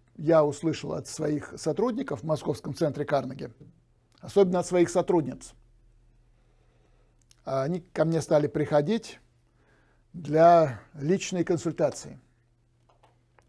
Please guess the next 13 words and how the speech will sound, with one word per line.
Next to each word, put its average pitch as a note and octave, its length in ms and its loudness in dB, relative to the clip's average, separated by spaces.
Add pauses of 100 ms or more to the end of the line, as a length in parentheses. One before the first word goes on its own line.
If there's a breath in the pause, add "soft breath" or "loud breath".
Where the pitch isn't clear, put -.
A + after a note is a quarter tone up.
(1300)
Эти E3 200 -6
сотрудницы F#3 560 2
были F3+ 240 6
л-, D#3 460 0 (280)
женщинами D#3+ 460 -2
среднего D#3 500 4
возраста, D3 600 -4 (720)
и D3 140 -8
у D#3 60 0
них G3 220 0
были F#3+ 200 8
дети, D#3 320 0
мальчики. D#3 580 -2